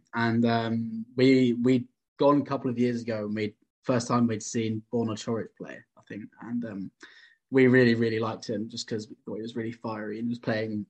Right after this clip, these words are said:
Andreas Seppi, who we, you know, we were really big on. And, um, you know, we come back two years later and we see Borna Coric is playing as we get in. We're like, "Awesome, let's go watch him." And he got absolutely annihilated by this guy,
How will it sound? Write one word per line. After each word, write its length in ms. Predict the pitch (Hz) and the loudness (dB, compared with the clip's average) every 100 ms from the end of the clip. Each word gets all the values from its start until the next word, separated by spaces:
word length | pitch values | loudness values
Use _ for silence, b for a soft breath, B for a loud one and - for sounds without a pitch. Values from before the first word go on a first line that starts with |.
| - | -2
Andreas 420 | 117 107 101 - | -2 0 -2 -2
Seppi, 300 | 107 - 107 | -6 -4 -4
who 220 | 107 107 | -2 0
we, 200 | 104 101 - _ | 0 -2 -6 _
you 180 | 107 107 | -2 0
know, 100 | 98 | 0
we 140 | 107 | 0
were 60 | 104 | 0
really 180 | 104 101 | 0 -2
big 220 | 101 98 | -2 -2
on. 240 | 98 107 - - | 0 0 -2 -6
And, 300 | 117 117 113 | 2 4 4
um, 380 | 113 110 107 107 B B B B B _ | 4 6 4 4 B B B B B _
you 100 | 123 | 6
know, 60 | 120 | 8
we 40 | |
come 140 | 120 143 | 10 8
back 160 | 131 | 6
two 140 | 120 127 | 6 6
years 160 | 117 | 6
later 280 | 117 113 113 | 4 2 0
and 100 | 107 | -4
we 80 | 107 | -4
see 360 | 107 117 110 107 | -2 0 0 -2
Borna 180 | 113 110 | -2 -4
Coric 320 | 107 113 104 | 0 -2 -2
is 80 | - | -10
playing 460 | 110 101 104 101 117 _ - | -6 -4 -2 -4 -6 _ -8
as 160 | 113 | -6
we 80 | 113 | -6
get 220 | 107 101 | -4 -4
in. 180 | 107 110 | -4 -4
We're 100 | 107 | -8
like, 100 | - - | -12 0
"Awesome, 400 | 120 117 113 110 | 0 2 0 -2
let's 160 | 110 | -4
go 120 | - 107 | -4 -4
watch 280 | 110 - | -4 -6
him." 260 | 110 104 117 _ | -4 -4 -6 _
And 520 | 117 120 113 110 104 - - _ _ _ _ _ | 0 2 2 -2 -4 -6 -14 _ _ _ _ _
he 100 | 135 | 0
got 240 | 120 117 123 | 4 4 2
absolutely 720 | 143 - - 117 120 101 110 | -6 -4 0 4 4 2 -2
annihilated 600 | 113 120 110 104 82 - | 2 4 2 -4 -6 -6
by 280 | 104 104 104 | -4 -4 -8
this 200 | - - | -10 -4
guy, 360 | - 101 101 | -2 0 -4